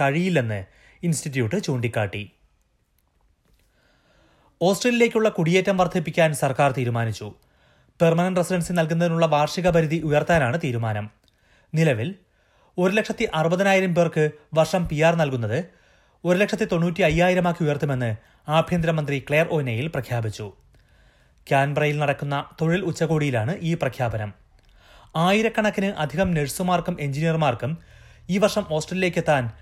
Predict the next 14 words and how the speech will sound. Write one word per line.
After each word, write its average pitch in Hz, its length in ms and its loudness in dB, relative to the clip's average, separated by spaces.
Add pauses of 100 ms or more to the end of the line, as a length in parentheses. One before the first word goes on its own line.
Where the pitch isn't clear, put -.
(180)
ഇതിലൂടെ 185 440 2
കഴിയുമെന്ന് 143 580 2 (240)
ആഭ്യന്തരമന്ത്രി 147 680 0
പറഞ്ഞു. 104 380 -2 (760)
ഇതോടൊപ്പം 143 480 0 (560)
വിസകളുടെ 226 480 4
കാലതാമസം 190 560 4
കുറയ്ക്കാനും 156 480 0
സർക്കാർ 147 400 2
നടപടി 135 340 2
പ്രഖ്യാപിച്ചു. 113 640 -4 (520)
നിലവിൽ 143 380 0 (360)
വിസ 165 200 0
അപേക്ഷകൾ 185 540 2